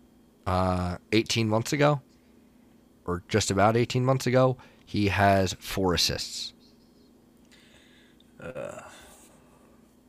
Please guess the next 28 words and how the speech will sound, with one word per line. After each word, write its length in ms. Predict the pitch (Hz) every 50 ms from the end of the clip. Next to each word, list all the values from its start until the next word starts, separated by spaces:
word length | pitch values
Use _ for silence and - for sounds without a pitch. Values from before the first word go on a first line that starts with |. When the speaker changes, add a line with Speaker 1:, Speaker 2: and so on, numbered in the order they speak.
| _ _ _ _ _ -
Speaker 1:
Um, 420 | 92 90 87 87 87 85 85 85
so 600 | 85 - - 104 101 101 98 98 95 92 92 90 87 - - - - - - - - - - - - - - - _ _ _ _ _ _ _ _ _ _ -
it's 600 | 117 117 101 - - - - - - - - - -
certainly 540 | - - - 123 117 107 110 107 107 104
the 220 | 95 101 101 98 -
end 460 | - 95 95 92 87 90 87 87 - - - - - - _ _ _ _ _ _ -
for, 500 | - - - 101 92 85 82 78 85 - _ - -
for 180 | - - 87 78
him. 440 | 85 107 104 95 82 82 82 92 - - - - - - -
But 100 | - 139
also, 300 | 156 175 190 - 180 151
I 60 | 147 147
wanna 180 | 147 147 139
speak 260 | - - 143 139 123
about 220 | - 123 117 110 -
the, 200 | 120 110 104 - -
the 140 | 104 110
one 480 | 107 104 104 104 107 113 123 127 123 117
bright 300 | 101 107 107 107 104 -
spot 380 | - - 127 123 123 131 - -
for 160 | - 127 123
Arsenal. 460 | 123 123 117 - 143 135 135 135 - _ _ - - - - - - - _ _ -
Alex 300 | 127 131 143 135 - -
Iwobi 440 | 123 113 113 117 107 104 95 - -
coming 300 | - 107 95 95 95 95
on, 320 | 92 87 87 90 90 87 - _ _ - - _ -
sixty-sixth 680 | - - 139 135 - - 117 - - 110 - - 101
minute. 340 | 101 95 92 90 - -